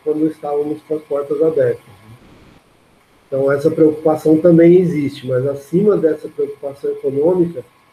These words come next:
eu acho que tem, tem que estar a saúde de todos, né? Tanto dos nossos funcionários, dos nossos clientes e a no-, e a nossa também, né? Porque, na verdade, ninguém sabe o que, o que vai ser, né? É, como é,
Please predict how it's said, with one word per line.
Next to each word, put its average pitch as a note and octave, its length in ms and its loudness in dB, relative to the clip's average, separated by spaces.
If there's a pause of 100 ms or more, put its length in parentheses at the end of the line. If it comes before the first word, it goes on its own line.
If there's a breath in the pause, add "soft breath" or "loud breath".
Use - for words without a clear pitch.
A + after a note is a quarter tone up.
(420)
eu B2+ 100 -6
acho C3 220 -8
que D#3 80 -8
tem, D#3 340 -4 (240)
tem D#3+ 180 2
que E3 120 -8
estar D3+ 340 -6
a E3 120 -2
saúde F3 580 2
de F3 180 -10
todos, D#3+ 420 0
né? C#3+ 180 -4 (100)
Tanto E3 300 -4
dos C#3+ 160 -12
nossos C#3+ 260 -4
funcionários, D3+ 800 -6 (880)
dos C#3 140 -8
nossos D#3 300 0
clientes F3 360 2
e A#3 40 4
a A#3+ 60 4
no-, G#3+ 240 0
e F3 80 4
a G3+ 80 2
nossa F3+ 420 0
também, B2+ 380 -8
né? A#2+ 200 -14 (540)
Porque, D3+ 240 -4
na F3+ 120 4
verdade, F#3 400 0
ninguém A3 260 -4 (100)
sabe A3+ 400 -4
o A#3 320 -2
que, - 280 -10
o F#3 100 -6
que - 220 -14
vai G#3+ 200 0
ser, E3+ 360 2
né? D#3+ 160 0
É, - 640 -14 (120)
como D#3 160 -4
é, G#3 160 -4